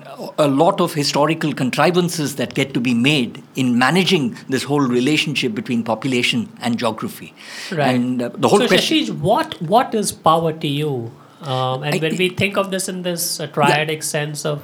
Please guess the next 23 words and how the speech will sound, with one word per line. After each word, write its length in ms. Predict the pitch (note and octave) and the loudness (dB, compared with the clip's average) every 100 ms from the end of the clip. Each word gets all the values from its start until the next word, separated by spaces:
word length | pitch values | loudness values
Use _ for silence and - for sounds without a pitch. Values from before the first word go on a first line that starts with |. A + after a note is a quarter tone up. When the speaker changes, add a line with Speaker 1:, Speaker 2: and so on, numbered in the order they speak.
| - | -8
Speaker 2:
uh, 300 | D3 C#3 C3 C3 - - - | -6 -4 -6 -8 -14 -20 -12
three 240 | - E3+ E3+ | -4 0 0
Speaker 1:
Um, 60 | |
Speaker 2:
coming 240 | D#3+ D3 C#3+ | 0 -4 -6
together, 580 | D3 D3 D3 C#3 C3+ B2 - - | -4 -2 0 -2 -4 -8 -12 -6
Speaker 1:
no, 120 | - - | -4 2
Speaker 2:
what 240 | E3+ F3 | 2 4
Speaker 1:
in, 80 | G#3+ | 2
Speaker 2:
would 60 | D3+ | 2
that 80 | |
Speaker 1:
in, 80 | G3+ | 2
Speaker 2:
mean 100 | G3+ | 2
to 60 | F#3+ | 0
Speaker 1:
in, 80 | F#3+ | 0
Speaker 2:
you? 200 | F#3 - - | -2 -6 -8
Speaker 1:
in 200 | - F3+ | -4 -2
sociological 680 | E3+ F#3+ F#3+ G3+ G#3 A3+ B3 | 2 2 4 2 2 0 0
terms, 360 | G#3+ A#3 B3 A#3+ | 2 2 2 0
power 340 | - E3+ G#3 | 0 4 4
is 200 | G3+ F#3+ | 4 2
often 580 | C#3 D#3+ F#3+ F#3 F3+ - | 0 0 0 -2 -4 -6
seen 380 | - F3+ F#3 F3+ D#3 | -4 0 0 0 -2
as 560 | D#3+ E3 D#3 - - | -2 -2 -4 -8 -10